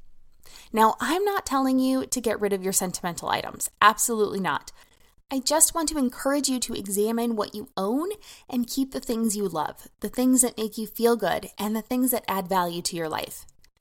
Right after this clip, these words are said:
Here's what I recommend you do with sentimental clutter. First, examine what sentimental items you have and, one, determine why you're keeping it, and two, ask yourself if you have more than one thing that sparks the same memories.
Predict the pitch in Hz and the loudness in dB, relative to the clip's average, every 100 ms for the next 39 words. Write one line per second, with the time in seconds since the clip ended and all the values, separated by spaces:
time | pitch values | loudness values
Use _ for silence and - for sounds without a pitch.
0 | _ - - 294 311 349 370 277 277 247 | _ -20 -4 0 2 4 6 4 4 2
1 | 214 208 190 185 180 180 180 175 180 160 | 2 0 -2 -2 0 0 0 -2 -6 -8
2 | 151 - 156 - - - _ - - _ | -8 -4 -2 -2 -6 -12 _ -20 -20 _
3 | _ _ - - 262 403 - - - 254 | _ _ -6 -2 2 4 2 0 -8 -2
4 | 233 254 269 302 247 240 - 247 226 226 | 2 4 6 4 4 4 4 2 2 0
5 | 208 - 190 208 214 208 180 151 170 185 | 0 0 0 2 2 0 0 -2 -2 -6
6 | 214 190 190 196 185 185 254 - 226 - | -6 -4 -2 2 2 4 0 -2 -4 -2
7 | - 240 269 285 - 208 190 190 240 302 | 0 2 2 0 -2 0 2 2 0 -4
8 | - 190 175 165 180 262 - - - - | -4 -8 -6 -6 -4 -4 -6 -20 -20 -20
9 | - - 220 226 - 339 262 254 214 262 | -18 -2 0 2 2 4 4 2 4 4
10 | - 320 - 262 240 226 220 233 233 220 | 2 -2 2 2 2 -2 -4 0 0 0
11 | 214 233 233 196 208 214 208 196 185 - | 0 2 2 2 0 0 0 -2 -2 0
12 | - 180 - - - 180 165 165 156 - | 2 0 0 0 0 0 -4 -4 -4 -6
13 | - - - | -4 2 2